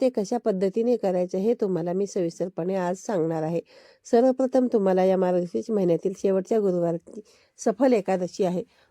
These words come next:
गुरुवार आहे, त्यामुळे सकाळी अगदी ब्रह्ममुहूर्तावरती उठण्याचा जास्तीत जास्त प्रयत्न करा. उठल्यानंतर तुम्हाला स्नान करायचं आहे. पाण्यामध्ये चिमूटभर हळद आणि थोडेसे मीठ टाकून त्या पाण्याने तुम्हाला स्नान करायचे आहे. यानंतर स्वच्छ कपडे परिधान करायचे आहेत.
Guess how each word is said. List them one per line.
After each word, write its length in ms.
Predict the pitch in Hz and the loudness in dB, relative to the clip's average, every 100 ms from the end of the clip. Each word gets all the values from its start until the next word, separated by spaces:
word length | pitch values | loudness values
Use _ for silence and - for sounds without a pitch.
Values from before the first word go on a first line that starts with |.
| - | -4
गुरुवार 380 | 208 226 233 233 | 2 4 4 4
आहे, 180 | 196 180 | 2 0
त्यामुळे 380 | 185 220 214 190 | -2 0 0 0
सकाळी 360 | - 196 226 | -4 -4 0
अगदी 280 | 214 190 202 | 0 0 -2
ब्रह्ममुहूर्तावरती 920 | 202 196 190 220 233 214 202 196 - | 0 -2 -2 0 0 0 -2 -2 0
उठण्याचा 400 | 208 175 180 175 196 | -2 0 -4 -4 -4
जास्तीत 280 | 180 - 185 | -6 -6 -8
जास्त 240 | 180 - | -8 -8
प्रयत्न 420 | 233 214 160 170 | -4 -2 -2 -4
करा. 220 | 160 170 190 - - - _ | -6 -6 -6 -10 -20 -20 _
उठल्यानंतर 540 | - 226 269 262 233 226 233 | -4 0 2 2 2 0 -2
तुम्हाला 300 | 202 196 190 | 0 0 -2
स्नान 300 | - 190 180 | -2 -2 -2
करायचं 400 | 196 190 185 190 | -2 -2 -2 -4
आहे. 120 | 185 | -4
पाण्यामध्ये 540 | 180 190 226 226 208 | -2 -2 -2 -2 -2
चिमूटभर 440 | 196 202 202 185 190 | -2 -4 -4 -2 -4
हळद 340 | 175 208 190 | -2 -4 -4
आणि 240 | - 202 208 | -2 -2 -2
थोडेसे 360 | 196 185 190 | -2 -4 -4
मीठ 200 | 196 190 202 | -2 -2 -2
टाकून 280 | 196 - 185 - - _ - | -6 -6 -8 -8 -20 _ 0
त्या 100 | 226 | 0
पाण्याने 400 | 220 196 180 180 | 4 2 4 2
तुम्हाला 380 | 175 175 180 233 | 0 -2 0 -2
स्नान 300 | - 185 175 | -2 -2 -2
करायचे 400 | 170 170 170 190 | -2 -2 -2 -4
आहे. 100 | 160 - _ _ _ | -6 -8 _ _ _
यानंतर 420 | 240 254 240 214 | 0 2 2 0
स्वच्छ 320 | 220 220 196 247 | -2 -2 -4 -4
कपडे 360 | 240 214 202 | -4 -2 -2
परिधान 380 | 233 202 180 180 | 0 0 0 -2
करायचे 440 | 180 185 175 165 | -4 -4 -2 -2
आहेत. 120 | 175 | -2